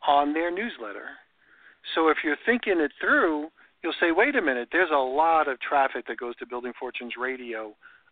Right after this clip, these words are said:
Of course, and that's one of the reasons why it's so popular. So building fortunes radio dot com, of course, will have a special section for M L M dot charity. So I wanted to host this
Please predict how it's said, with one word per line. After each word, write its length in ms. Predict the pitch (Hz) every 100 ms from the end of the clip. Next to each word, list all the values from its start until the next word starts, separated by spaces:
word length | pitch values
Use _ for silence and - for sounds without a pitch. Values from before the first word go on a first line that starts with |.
| -
Of 180 | 185 208 190 -
course, 440 | - 160 170 107 - - -
and 80 | 143
that's 160 | -
one 80 | 139
of 80 | 135
the 60 |
reasons 280 | 127 123 123 131
why 140 | 117
it's 140 | 113
so 120 | - 110
popular. 600 | 127 135 - 95 92 - - - - - - -
So 300 | 135 131 135 _ 170
building 380 | 196 226 226
fortunes 500 | - 185 180 - 160
radio 400 | 151 156 156 147
dot 320 | 135 143 135 -
com, 640 | - 180 143 113 123 147 - - - - -
of 180 | 170 -
course, 240 | 156 147 151
will 80 |
have 120 | 135 131
a 60 |
special 380 | - 135 127 139 -
section 360 | 151 - 143 131
for 140 | 139 143 131
M 120 | 135
L 160 | 127
M 160 | 123 123
dot 220 | 120 117
charity. 680 | - 123 113 107 95 117 - _ - - - - - -
So 80 | 156
I 80 | 214
wanted 300 | 247 226 208
to 80 | 143
host 440 | 165 156 - - _
this 260 | 131 160